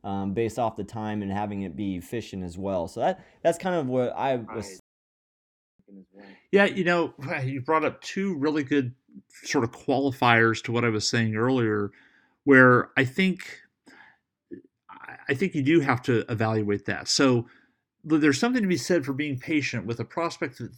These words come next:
Speaker 3: that fits your profile, not giving up on him or her too early, uh, no matter what division level you are. Um, you being a D three coach is, you know, is, uh, you know, you have certain things that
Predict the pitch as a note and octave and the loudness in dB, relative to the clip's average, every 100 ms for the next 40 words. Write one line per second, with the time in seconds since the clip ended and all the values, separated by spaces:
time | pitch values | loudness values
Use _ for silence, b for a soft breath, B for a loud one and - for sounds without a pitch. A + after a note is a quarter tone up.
0 | - A2+ - - - - F#3+ C#3+ B2 - | -4 -4 -2 -4 -2 -4 -4 -2 -2 -2
1 | A2+ G#2+ G#2 G2+ - _ - C3 D#3+ C#3+ | -2 -2 -4 -8 -12 _ -4 0 0 0
2 | D#3 C#3+ C3 C3 A#2+ A2+ G#2+ C3+ C3 B2 | -2 0 -2 -2 -4 -4 -4 -4 -2 -4
3 | A2+ C3 B2 A#2+ A#2 A#2 - - C#3 - | -4 -2 0 0 -2 -6 -14 -2 -2 -2
4 | A#2 A2+ G#2+ G#2 G#2 G2+ _ _ G2+ G2 | -2 0 0 -4 -6 -12 _ _ -14 -6
5 | A2 D3+ C3 B2 F3+ - A2+ G#2+ G#2 G#2 | 0 2 4 6 4 4 -2 -2 -2 -4
6 | G2 G2 F#2+ G#2+ G2+ F#2 E2 F2+ - _ | -4 -8 -8 -6 -6 -6 -10 -12 -18 _
7 | _ - A2 G2+ A2+ C#3 C3 A#2 A#2 A2+ | _ -6 -4 0 2 2 2 0 -2 -6
8 | - B2 B2 A#2 G#2+ - - - B2 G#2+ | -6 -6 -2 -2 -2 -4 -8 -8 -6 -4
9 | G2 G2 - - - _ - A2+ F#2 - | -4 -4 -4 -6 -12 _ -12 -10 -8 -10
10 | G#2+ G#2 G2+ G#2 - G2+ F#2+ F#2 F#2 - | -8 -6 -8 -10 -10 -10 -12 -16 -20 -20
11 | _ _ _ _ _ B2 G2 E2 - C#2+ | _ _ _ _ _ -12 -10 -12 -18 -20
12 | E2 F2+ D3 E3+ B2 E3+ C#3+ B2+ C#3+ B2 | -20 _ 6 6 6 0 -4 -4 -4 -6